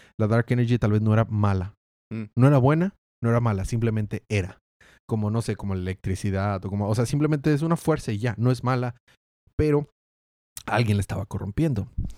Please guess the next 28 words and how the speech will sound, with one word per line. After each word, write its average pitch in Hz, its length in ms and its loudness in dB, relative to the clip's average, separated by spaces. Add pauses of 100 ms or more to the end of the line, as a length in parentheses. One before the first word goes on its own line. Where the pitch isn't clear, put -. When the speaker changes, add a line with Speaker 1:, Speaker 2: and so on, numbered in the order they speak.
(180)
Speaker 1:
¿verdad? 107 320 0
Y 113 180 -2
ese 113 180 2
alguien, 110 220 2
pues, - 220 -10 (160)
suponemos 123 500 2
que 202 80 -2
es - 60 -4
Pariah, 190 420 2
pero 107 380 0
como 95 400 -4
ha 107 160 2
estado 175 240 2
la 180 60 4
historia, 165 280 2
probablemente 120 400 0
se 113 80 0
van 113 120 2
a - 20 0
sacar 104 320 -4
de, 95 300 -2
de 98 100 -6
la, 92 160 -4
bajo 101 300 -2
de 110 40 0
la 92 100 -2
manga 147 320 0
alguna 104 600 -2